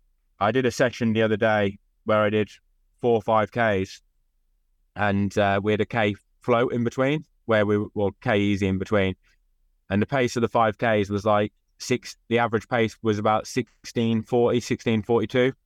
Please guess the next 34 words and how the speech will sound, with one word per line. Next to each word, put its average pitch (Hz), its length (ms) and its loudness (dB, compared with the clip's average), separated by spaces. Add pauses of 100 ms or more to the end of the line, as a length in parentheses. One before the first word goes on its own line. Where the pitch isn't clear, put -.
(440)
Um, 104 500 0 (920)
and 104 420 0
my, 113 140 -2 (120)
my 110 80 0
heart 113 200 0
rate 104 160 -2
was 104 120 -4
lower 107 340 2 (320)
doing 104 200 2
that 98 300 -2
than 104 100 -2
what 104 140 2
it 104 60 -4
was 101 200 -2
running 104 220 0
four 107 240 0
oh 101 80 2
four 101 240 -2
K 104 180 0
pace 98 460 -4 (320)
in 101 120 0
the 101 120 2
I 98 100 2
T 104 160 -6
U 98 120 2
World 98 200 2
Long 98 140 0
Distance 101 340 -4
Champs. 92 460 -4 (540)
So 101 340 2 (880)
pretty 110 240 0
clear 107 320 2
that 98 220 0 (280)
something 104 640 -2